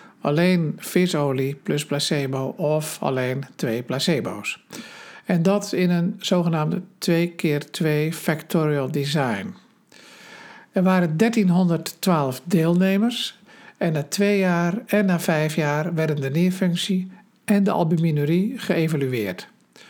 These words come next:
De uitgangs-E G F R was gemiddeld drieëntachtig milliliter per minuut. En in vijf jaar tijd daalde de E G F R naar gemiddeld drieënzeventig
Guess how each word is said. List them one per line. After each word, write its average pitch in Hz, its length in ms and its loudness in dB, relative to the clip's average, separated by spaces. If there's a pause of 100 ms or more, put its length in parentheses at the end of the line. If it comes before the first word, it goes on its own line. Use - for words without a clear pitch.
(720)
De - 140 -10
uitgangs-E 202 840 2
G 170 300 2
F 165 60 -12
R 165 260 2
was 156 400 -2
gemiddeld 160 600 -2
drieëntachtig 156 680 0
milliliter 139 460 -2
per 127 180 -4
minuut. 170 440 -2 (800)
En 175 580 2
in 151 300 -2
vijf 185 340 2
jaar 165 260 0
tijd 180 400 0
daalde 165 440 2
de 165 120 0
E 170 200 0
G 147 300 0
F - 60 -8
R 156 240 0 (180)
naar 147 320 0
gemiddeld 139 600 -2
drieënzeventig 143 920 0